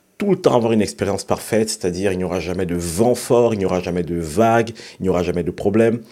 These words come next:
En fait, non. C'est juste que les navigateurs sont entraînés à pallier à toute situation. Alors, il y aura des moments où il y aura des vagues et des vents, mais des moments où il y aura un très beau soleil,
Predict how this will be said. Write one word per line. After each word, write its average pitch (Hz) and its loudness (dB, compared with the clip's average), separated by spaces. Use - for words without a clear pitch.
En 110 -4
fait, - -2
non. 85 -2
C'est 98 -2
juste 110 -2
que - 4
les 110 2
navigateurs 95 0
sont 107 -4
entraînés 98 -4
à 101 -4
pallier 104 0
à 92 -8
toute 117 -8
situation. - -4
Alors, 95 2
il 95 -2
y - 4
aura 90 2
des 90 0
moments 95 0
où - -4
il 90 -2
y - 0
aura 80 -2
des 78 -2
vagues 104 0
et 95 -2
des 82 -2
vents, 107 -6
mais 110 4
des 113 8
moments 131 4
où 127 4
il 107 4
y - 4
aura 95 2
un 92 -2
très - -2
beau 113 2
soleil, 76 -2